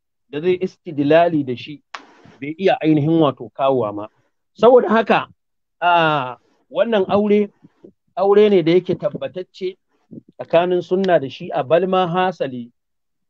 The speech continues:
a abin da ba a samu ba, ba a ma samu saɓani tsakanin malaman Shi'a ba wajen wannan auren ya halatta ko bai halatta ba, a'a.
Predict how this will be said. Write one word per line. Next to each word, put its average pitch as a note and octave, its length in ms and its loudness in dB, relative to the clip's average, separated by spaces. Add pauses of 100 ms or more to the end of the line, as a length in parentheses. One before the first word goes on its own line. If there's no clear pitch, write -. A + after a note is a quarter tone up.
(100)
a C#3 320 -2
abin E3+ 300 0
da F#3 100 2
ba G3+ 160 0
a G#3+ 60 -16
samu E3+ 420 0
ba, B2 180 -4 (460)
ba C#3 200 -4
a D3+ 40 -2
ma F3+ 140 0
samu E3 320 0
saɓani E3 560 0
tsakanin D3+ 440 -2
malaman D3 760 0 (440)
Shi'a E3+ 460 -6
ba C3+ 100 -2
wajen D3+ 280 2
wannan D#3+ 340 0
auren D3 400 2
ya D3 160 2
halatta C#3+ 460 -6
ko D3+ 180 -20
bai C3+ 140 -12
halatta A#2 400 -8
ba, A#2 100 -12
a'a. B2+ 240 -4